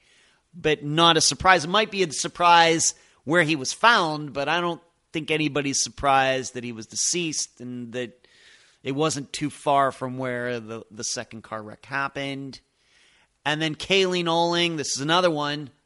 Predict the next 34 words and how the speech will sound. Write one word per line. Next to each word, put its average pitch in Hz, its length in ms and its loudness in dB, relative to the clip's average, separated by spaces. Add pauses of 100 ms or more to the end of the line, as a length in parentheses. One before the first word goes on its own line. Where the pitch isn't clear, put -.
(220)
Horrible. 147 640 -2
Feel 143 200 -12
horrible 151 440 -2
for 135 180 -8
her 123 60 -4
family. 123 540 -8 (1200)
Maybe 202 340 6
a 208 60 8
little 190 180 2
surprised 170 600 4
on 156 100 -2
where 160 160 2
remains 147 360 0
were 123 60 -8
found, 165 520 0 (360)
but 170 220 2 (1080)
I 143 60 -6
don't 147 240 -8
think 143 200 -12
there 135 100 -10
was 123 160 -10
any 123 160 -10
doubt 127 300 -6
that - 120 -16
she - 120 -10
was 110 140 -14
deceased, - 680 -4
and 113 340 -18
th-, 95 220 -20
there's 120 260 -14
a 123 40 -12
reason 127 400 -8
to 113 100 -16
believe 117 720 -10